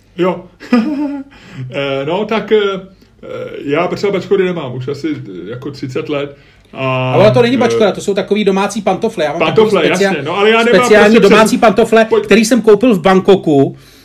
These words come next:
Speaker 2: A je to, tyhle, je to normálně dokonalej fake značky Burberry, takže já chodím doma ve falešných, falešných
Speaker 1: Jo.
Speaker 2: pantoflích Burberry. A teď jsem jednu ztratil, takže už mám
Speaker 1: T-,
Speaker 2: jasný.
Speaker 1: se, máš stejné obutí jako princ Filip, pravděpodobně.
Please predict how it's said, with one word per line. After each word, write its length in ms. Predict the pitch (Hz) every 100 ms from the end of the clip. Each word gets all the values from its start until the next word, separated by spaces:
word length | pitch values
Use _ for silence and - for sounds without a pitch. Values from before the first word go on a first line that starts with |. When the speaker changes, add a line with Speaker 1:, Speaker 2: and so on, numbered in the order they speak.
| _
Speaker 2:
A 100 | -
je 160 | 170 190
to, 180 | 190 220
tyhle, 520 | 220 214 220 220 220
je 160 | - 180
to 180 | 180 202
normálně 560 | 190 190 196 196 208
dokonalej 720 | 180 127 165 - 202 196 196 196
fake 360 | - 170 170
značky 380 | 131 160 139 185
Burberry, 500 | 151 143 139 170 143
takže 260 | 123 123 143
já 100 | 139
chodím 260 | - 156
doma 220 | 147 147
ve 100 | 147
falešných, 680 | 139 - 139 139 151 147 135 _ - _ _
falešných 600 | - 139 143 139 151 147
Speaker 1:
Jo. 180 | 127 143
Speaker 2:
pantoflích 480 | 147 123 139 135 135
Burberry. 500 | 120 131 135 135 143
A 80 | 123
teď 160 | 139
jsem 120 | 135 156
jednu 180 | 151
ztratil, 360 | - 143 135 143
takže 180 | 131 131
už 100 | -
mám 120 | 131
Speaker 1:
T-, 80 | 139
Speaker 2:
jasný. 580 | 139 135 135 135 131 -
Speaker 1:
se, 260 | - 160 151
máš 200 | 170 127
stejné 260 | 170 180
obutí 320 | 202 165 180 185
jako 180 | 175
princ 240 | - 185 185
Filip, 280 | 220 202 196
pravděpodobně. 600 | 147 131 135 131 120 113